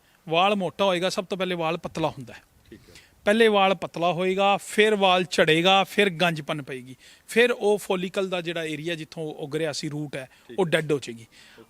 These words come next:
Speaker 1: ਅਸੀਂ ਰਾਈਟ ਟਾਈਮ ਤੇ ਅਗਰ ਪੇਸ਼ੈਂਟ ਆ ਗਿਆ ਹੈ ਸਾਡੇ ਕੋਲ,
Speaker 2: ਜੀ, ਜੀ।
Speaker 1: ਤੇ ਅਸੀਂ ਇਮੀਡੀਏਟਲੀ ਉਹਨੂੰ ਟੇਕ ਅੱਪ ਕਰਕੇ ਇਹ ਚੀਜ਼ਾਂ ਸ਼ੁਰੂ ਕਰ ਦਿੰਦੇ ਹਾਂ।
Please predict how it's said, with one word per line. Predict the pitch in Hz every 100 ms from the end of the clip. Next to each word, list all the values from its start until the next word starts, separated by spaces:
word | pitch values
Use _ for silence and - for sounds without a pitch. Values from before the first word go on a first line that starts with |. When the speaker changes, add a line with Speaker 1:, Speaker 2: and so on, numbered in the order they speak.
| 208
Speaker 1:
ਅਸੀਂ | - 277
ਰਾਈਟ | 214 214 254
ਟਾਈਮ | 240 233
ਤੇ | 202 226
ਅਗਰ | 208
ਪੇਸ਼ੈਂਟ | 202 208 220 208
ਆ | 185 180
ਗਿਆ | 175 156
ਹੈ | 117
ਸਾਡੇ | - 180 160
ਕੋਲ, | 147 143 - 123
Speaker 2:
ਜੀ, |
ਜੀ। | 120 -
Speaker 1:
ਤੇ | 220 -
ਅਸੀਂ | 208 269 262
ਇਮੀਡੀਏਟਲੀ | 220 226 214 214 220 208
ਉਹਨੂੰ | 196 190
ਟੇਕ | 175 160
ਅੱਪ | 175
ਕਰਕੇ | - 151 - 180 180 - - -
ਇਹ | 175
ਚੀਜ਼ਾਂ | - 160 160
ਸ਼ੁਰੂ | - 143
ਕਰ | 139 156
ਦਿੰਦੇ | 156 170 170
ਹਾਂ। | 170